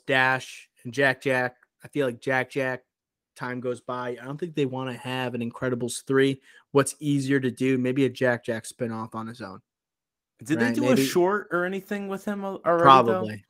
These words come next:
Speaker 1: probably.
Speaker 2: I think
Speaker 1: I
Speaker 2: they
Speaker 1: just,
Speaker 2: have. A
Speaker 1: Disney Plus,
Speaker 2: show, maybe?
Speaker 1: Disney Plus does an insane amount of shorts for Pixar movies.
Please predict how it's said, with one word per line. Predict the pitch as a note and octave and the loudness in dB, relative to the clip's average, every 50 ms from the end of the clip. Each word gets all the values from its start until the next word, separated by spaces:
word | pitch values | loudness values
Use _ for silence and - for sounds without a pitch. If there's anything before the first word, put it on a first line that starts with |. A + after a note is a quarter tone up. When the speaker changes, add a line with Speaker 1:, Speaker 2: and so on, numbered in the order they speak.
| _ | _
Speaker 1:
probably. | - C3 A#2 A2 G#2+ A2 G#2 G2+ - | -4 -2 -2 -2 -2 -6 -10 -12 -10
Speaker 2:
I | G#2+ | -8
think | G#2+ D#3 - | -6 -4 -2
Speaker 1:
I | B2+ | 0
Speaker 2:
they | C#3+ B2 | 0 0
Speaker 1:
just, | F#2+ - | 0 2
Speaker 2:
have. | G2+ G#2 G2+ F2+ D#2+ C#2+ - _ _ - | 2 4 4 4 2 -2 -6 _ _ -6
A | - A2+ | -4 -2
Speaker 1:
Disney | - D#3 | 2 2
Plus, | D#3+ | 4
Speaker 2:
show, | C3 A#2 A#2 B2+ | 4 4 4 2
maybe? | C3+ C#3 D#3+ E3+ F3 - - - _ _ _ _ _ _ _ _ _ _ | 2 2 2 2 2 0 -4 -10 _ _ _ _ _ _ _ _ _ _
Speaker 1:
Disney | - C#3 C#3 D3+ F3+ E3 | -6 -6 -6 -4 -6 -8
Plus | - - D#3 D3 D3 C#3+ - - _ _ - | -8 -6 -8 -6 -6 -8 -12 -18 _ _ -10
does | - C3 B2+ A#2+ B2 | -8 -6 -6 -6 -8
an | A#2 A#2 | -8 -10
insane | A#2 A#2+ - - - - - B2 B2+ C3+ C#3 | -10 -10 -10 -12 -12 -10 -8 -8 -6 -6 -6
amount | C3+ C3 B2 B2 B2 | -6 -6 -8 -8 -8
of | A#2+ A#2+ | -10 -10
shorts | - - - B2+ A#2 A2 G2 - - - - _ | -12 -10 -8 -6 -6 -6 -8 -12 -16 -18 -20 _
for | - A#2+ A#2 A2+ | -10 -8 -8 -8
Pixar | A2 - G#2+ G2+ - - - G#2 - - | -8 -10 -14 -14 -14 -14 -16 -16 -16 -18
movies. | - - F2 E2+ - - - - - - | -20 -20 -20 -20 -20 -20 -18 -18 -18 -18